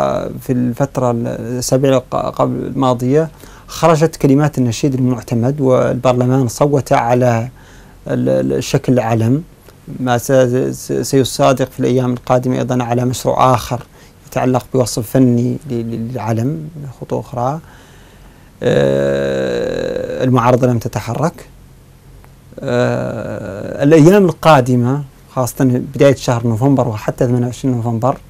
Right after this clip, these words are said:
حيث النظام يحضر لاحتفالات، آه، ذكرى عيد الاستقلال بمدينة كيهيدي التي سيرفع بها العلم الجديد بالمناسبة.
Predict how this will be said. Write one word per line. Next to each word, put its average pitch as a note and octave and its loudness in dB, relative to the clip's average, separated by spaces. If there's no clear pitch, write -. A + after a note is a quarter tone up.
حيث B2 2
النظام C#3 4
يحضر C3+ 2
لاحتفالات، B2+ 0
آه، - -10
ذكرى B2+ 0
عيد B2+ 2
الاستقلال B2+ 0
بمدينة B2+ 0
كيهيدي A#2+ -2
التي C3+ -2
سيرفع C#3 6
بها B2 2
العلم A#2 0
الجديد A#2+ -2
بالمناسبة. B2 -2